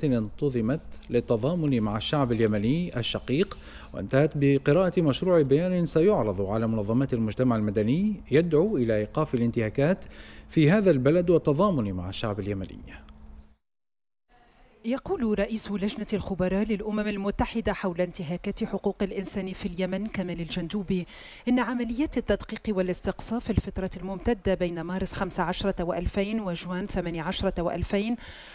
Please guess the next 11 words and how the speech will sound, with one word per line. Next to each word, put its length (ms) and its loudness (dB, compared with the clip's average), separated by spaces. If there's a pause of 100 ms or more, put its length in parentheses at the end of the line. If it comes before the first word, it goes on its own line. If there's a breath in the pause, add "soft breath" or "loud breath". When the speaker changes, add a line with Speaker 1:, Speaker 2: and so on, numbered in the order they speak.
(160 loud breath)
Speaker 2:
أفضت 380 -2
إلى 220 -4
تسجيل 500 0
انتهاكات 640 0
جسيمة 600 0
على 220 2
المدنيين 720 0
وفق 300 2
تصنيفات 580 -2
القانون 440 0
الدولي، 500 0